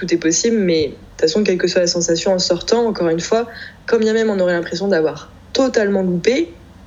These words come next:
on, encore une fois, on n'est pas correcteur et ça, faut vraiment l'intégrer. Euh, moi, il y a, il y a eu des notes qui m'ont, euh, déçue parce que je pensais avoir bien plus réussi. Et au contraire, des notes qui m'ont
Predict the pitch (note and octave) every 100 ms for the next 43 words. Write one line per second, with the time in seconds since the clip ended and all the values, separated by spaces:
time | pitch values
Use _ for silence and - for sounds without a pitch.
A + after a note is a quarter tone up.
0 | - - F#3 E3+ - E3+ E3 E3 C4 A3+
1 | D#3+ - C4 B3+ A3 F#3+ F#3+ B3 G3 G#3+
2 | G#3+ D#3+ D#3+ A#3 A3+ F#3 F#3+ F#3 G#3 -
3 | - - - E3 E3+ F3 G3 F3+ D#3+ E3+
4 | E3 D#3+ E3+ G3+ A#3 - - - - -
5 | - - F3 D#3+ D#3+ - D#3 D3+ D3 C#3+
6 | C#3 C3+ - D#3 G3+ A#3 - B3 A#3+ -
7 | - D#3+ E3+ D#3 D#3+ D#3+ C#3+ C#3 E3 G#3+
8 | A#3+ - G3 E3+ - F4+ - - - -
9 | - - - E3 E3+ D#3 A#3+ A#3+ F3 G3+
10 | - D#3+